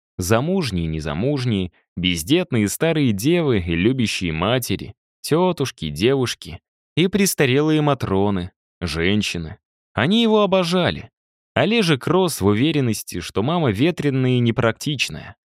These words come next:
И очень удивился, когда вместе с аттестатом зрелости получил билет на поезд в Москву. Николай Иванович давно уже лишился статуса партийного босса, зато основал банк.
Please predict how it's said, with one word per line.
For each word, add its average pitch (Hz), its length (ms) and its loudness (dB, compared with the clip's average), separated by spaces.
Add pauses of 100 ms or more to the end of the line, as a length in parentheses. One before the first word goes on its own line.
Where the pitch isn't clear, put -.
(300)
И 90 60 2
очень 131 360 4
удивился, 185 580 2
когда 87 300 -2
вместе 85 480 -2
с - 100 -10
аттестатом 95 580 0
зрелости 107 640 -2 (360)
получил 190 420 2
билет 185 340 2
на 180 140 2
поезд - 560 -4 (260)
в 98 120 2
Москву. 127 580 -2 (680)
Николай 170 380 2
Иванович 202 440 0
давно 123 340 2
уже 170 160 2
лишился 156 580 2
статуса 104 540 0
партийного 101 600 2
босса, 87 460 -2 (300)
зато 98 380 2
основал 151 460 2
банк. 78 520 -2